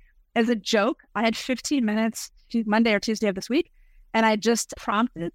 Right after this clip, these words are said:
the A I to say, "What should I talk about if I'm doing a webinar on Chat G P T and, and L L Ms?" It spit out three pages, talked about use cases,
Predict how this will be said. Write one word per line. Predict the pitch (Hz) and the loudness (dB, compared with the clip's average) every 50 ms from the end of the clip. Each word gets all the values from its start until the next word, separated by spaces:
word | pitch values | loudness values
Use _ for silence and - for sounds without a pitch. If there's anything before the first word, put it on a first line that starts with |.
| 262 - | -6 -6
the | 233 - | -4 -2
A | 208 208 | 0 0
I | 208 208 214 208 | 2 2 2 0
to | 190 208 | 0 -2
say, | - - - 208 202 196 190 _ _ _ 208 185 | -4 -4 -4 -2 -2 -4 -6 _ _ _ _ 0
"What | - 285 - | 0 0 0
should | - - 403 | 0 0 2
I | 392 294 | 2 2
talk | 220 - - 233 226 - | 2 2 -2 -4 -4 -4
about | 214 - - - - _ _ _ | -6 -10 -12 -14 -16 _ _ _
if | - 214 - 226 | -12 -6 -2 0
I'm | 220 226 202 | 0 0 0
doing | 170 226 220 220 214 | 0 2 2 2 2
a | 208 196 | 0 0
webinar | 196 202 202 196 208 196 190 185 185 185 180 - _ _ _ - | 0 0 0 0 0 -2 -2 -2 -2 -4 -6 -8 _ _ _ 0
on | 220 220 220 220 214 - - | 4 4 4 4 2 -2 -4
Chat | - - 277 247 247 | -2 0 2 2 2
G | - 247 | 0 -4
P | 233 240 226 | -4 -4 -6
T | - - 254 233 214 | -4 -4 -2 0 0
and, | 208 202 196 - | 0 0 -2 -6
and | 208 202 196 - | -6 -6 -4 -2
L | 202 208 196 | -2 -2 -2
L | 202 202 196 190 190 | -2 -2 -2 -2 -4
Ms?" | 190 185 - - | -6 -8 -10 -12
It | 220 - | -10 -8
spit | - - - 294 285 | -6 -2 0 2 2
out | 269 240 - - | 2 2 0 -2
three | - - 262 302 339 | -6 -4 -2 -2 0
pages, | 349 - 208 214 196 208 220 262 330 - _ _ _ _ - | 0 0 -2 -2 -2 -4 -8 -12 -12 -14 _ _ _ _ -12
talked | - - - 277 - - | -4 0 0 0 0 0
about | 285 247 240 226 220 | -2 0 0 0 0
use | - 196 208 226 254 269 - - | -2 -2 0 0 0 0 -2 -2
cases, | - 269 226 233 - - 269 311 330 - - | 0 2 2 2 0 -6 -8 -10 -10 -10 -12